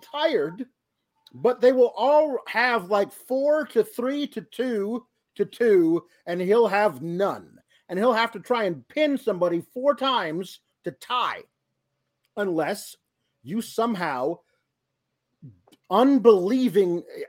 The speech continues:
like, in, in a way that makes us disbelieve all of everything, somehow at the end of twenty minutes, when the fifth guy enters, it's one apiece.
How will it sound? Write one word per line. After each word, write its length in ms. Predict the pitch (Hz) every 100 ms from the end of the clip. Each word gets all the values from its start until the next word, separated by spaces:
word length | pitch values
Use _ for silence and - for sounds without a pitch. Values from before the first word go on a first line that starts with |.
| -
like, 360 | 165 175 175 -
in, 160 | 185 180
in 120 | 185 185
a 40 |
way 220 | 170 240
that 240 | 196 185 -
makes 360 | 170 226 226
us 220 | 214 185 - 107
disbelieve 800 | 104 226 - - 175 233 240 214 160
all 280 | 156 143
of 80 | 127
everything, 500 | 120 123 123 127 180 _ _ _ _ _ _ _ _
somehow 800 | - 214 269 226 226 240 269 262
at 100 | 202
the 180 | 156 147
end 280 | 196 262 240
of 240 | 170 117 -
twenty 480 | - 170 254 294
minutes, 580 | 254 226 165 131 - -
when 200 | 165 160
the 120 | 131 120
fifth 260 | - 254 -
guy 200 | 247 233
enters, 760 | 190 202 185 135 120 190 - - _ _ _ _ _ -
it's 240 | 175 -
one 440 | 139 123 139 147 170
apiece. 720 | 180 156 127 117 - -